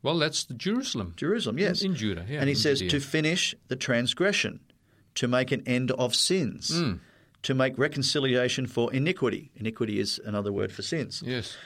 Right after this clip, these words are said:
Speaker 2: "To bring in everlasting righteousness, to seal up a vision and prophecy, and to anoint the most holy."
Speaker 1: Mm.
Speaker 2: So out of the long twenty-three hundred day prophecy, part of Daniel's vision in chapter eight, Gabriel said that seventy weeks are determined,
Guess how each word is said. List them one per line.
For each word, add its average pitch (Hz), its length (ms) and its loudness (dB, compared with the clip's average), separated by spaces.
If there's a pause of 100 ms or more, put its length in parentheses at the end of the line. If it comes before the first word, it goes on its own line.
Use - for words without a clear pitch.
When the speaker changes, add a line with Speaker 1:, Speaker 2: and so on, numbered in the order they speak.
(120)
Speaker 2:
"To 143 100 2
bring 156 200 4
in 147 240 2
everlasting 143 680 4
righteousness, 120 800 2
to 107 80 -4
seal 196 320 2
up 190 160 0
a 135 80 0
vision 123 380 0
and 113 100 -2
prophecy, 107 540 -2 (420)
and 165 360 2
to 139 160 2
anoint 160 600 2 (360)
the 139 120 2
most 139 300 2
holy." 208 640 -6
Speaker 1:
Mm. 117 540 0 (680)
Speaker 2:
So 175 200 2
out 208 180 6
of 214 100 4
the 170 80 6
long 156 300 4
twenty-three 156 500 2
hundred 131 240 4
day 165 160 4
prophecy, 117 540 0 (340)
part 175 180 2
of 151 120 0
Daniel's 139 320 2
vision 131 300 2
in 113 100 2
chapter 127 340 0
eight, 135 300 0
Gabriel 147 360 4
said 127 300 2
that 123 200 2
seventy 151 380 2
weeks 135 360 2
are 104 60 -2
determined, 135 600 0